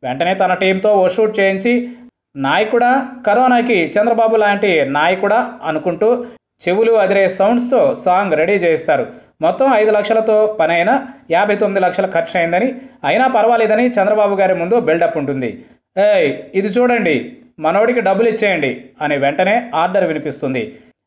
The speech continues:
అది వినగానే మిగతా వాళ్ళు బెజవాడ వదిలేసి కృష్ణానగర్ పరిగెడతారు పాటలు రెడీ చేయడానికి. బిల్లు రెడీ అయ్యేసరికి అది డెబ్బై ఐదు లక్షలు, కోటికి చేరడమో వేరే విషయం. కోవిడ్ వ్యాక్సిన్ తయారీ కోసం పనిచేస్తున్న ల్యాబ్లో శాస్త్రవేత్తలకు చంద్రబాబు సూచనలు ఇస్తున్న ఫోటోలు.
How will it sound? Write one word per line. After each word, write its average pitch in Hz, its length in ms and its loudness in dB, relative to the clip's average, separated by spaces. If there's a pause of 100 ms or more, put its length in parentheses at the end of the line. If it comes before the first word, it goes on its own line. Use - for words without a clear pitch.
అది 127 120 -6
వినగానే 185 440 0
మిగతా 196 280 0
వాళ్ళు 208 360 2
బెజవాడ 208 460 2
వదిలేసి 196 600 0 (240)
కృష్ణానగర్ 240 680 0
పరిగెడతారు 147 560 0 (400)
పాటలు 208 340 2
రెడీ 170 200 2
చేయడానికి. 147 560 0 (260)
బిల్లు 156 540 0
రెడీ 135 200 0
అయ్యేసరికి 190 560 2
అది 175 200 0
డెబ్బై 147 280 0
ఐదు 196 160 2
లక్షలు, 208 420 2 (100)
కోటికి 180 600 0
చేరడమో 165 520 0
వేరే 170 220 2
విషయం. 143 340 -4 (500)
కోవిడ్ 165 300 0
వ్యాక్సిన్ 180 360 0
తయారీ 170 280 2
కోసం 175 320 -2
పనిచేస్తున్న 170 560 0
ల్యాబ్లో 165 520 0 (240)
శాస్త్రవేత్తలకు 185 720 2
చంద్రబాబు 170 540 2
సూచనలు 180 380 -2
ఇస్తున్న 160 260 -2
ఫోటోలు. 139 440 0